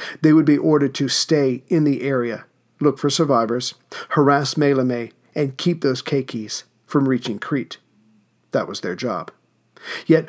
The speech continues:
when the message was sent out, the word plenty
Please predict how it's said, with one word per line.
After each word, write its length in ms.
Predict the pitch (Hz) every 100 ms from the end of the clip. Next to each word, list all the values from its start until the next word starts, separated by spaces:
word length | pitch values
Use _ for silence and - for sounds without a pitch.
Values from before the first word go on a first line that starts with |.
| - -
when 120 | 160
the 80 | 147
message 340 | 165 165 139
was 180 | 139 135
sent 260 | 151 131
out, 300 | 147 131 - - -
the 120 | 151
word 400 | 139 143 135 127 - _
plenty 540 | - 175 165 143 117